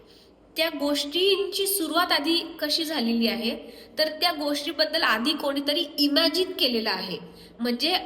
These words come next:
अभौतिक स्वरूपात आधी ती गोष्ट घडली आहे आणि मग ती भौतिक स्वरूपात घडलेली आहे. हे वाक्य नीट समजून घ्या की कुठलीही गोष्ट आधी अभौतिक स्वरूपात जन्माला आलेली आहे आणि मग ती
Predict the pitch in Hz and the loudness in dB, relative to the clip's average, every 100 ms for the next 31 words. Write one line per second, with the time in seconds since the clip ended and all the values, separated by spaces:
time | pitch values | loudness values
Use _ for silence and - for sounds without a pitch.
0 | - 277 311 302 294 294 349 - 302 277 | -2 2 2 2 -2 0 0 2 0 0
1 | - 285 - 226 285 294 277 285 285 311 | -2 0 0 2 0 0 0 -2 -2 -2
2 | 277 226 262 254 226 277 294 330 302 349 | -2 0 2 2 2 0 0 0 2 0
3 | 392 - 415 311 269 285 277 247 233 233 | 0 2 2 4 0 -2 -2 0 0 -2
4 | 262 254 226 202 202 240 190 175 - - | -2 -2 -4 -2 0 0 -2 -8 -10 -16
5 | - - - - - - - - - - | -18 -20 -20 -20 -20 -20 -20 -20 -20 -12
6 | - 254 240 - 302 302 294 311 - 254 | -4 0 -2 2 4 4 4 0 0 0
7 | 233 247 240 214 226 - - - - 330 | 0 0 -2 -2 -4 -6 -16 -20 -2 -2
8 | 339 302 285 294 294 302 349 254 254 254 | -2 -6 -4 0 2 2 0 0 0 -2
9 | 285 302 240 226 320 339 - 285 320 302 | -2 0 0 2 0 0 2 4 4 4
10 | 285 277 330 - 277 254 240 277 277 - | 2 4 2 2 0 -2 0 0 0 -6
11 | 233 240 233 240 254 226 214 214 226 233 | 0 0 2 2 4 4 2 0 0 0
12 | 226 240 - - - - 226 269 277 302 | 0 -2 -2 -10 -18 -6 -2 0 2 2
13 | 294 - 330 440 - - | 0 0 2 4 2 -8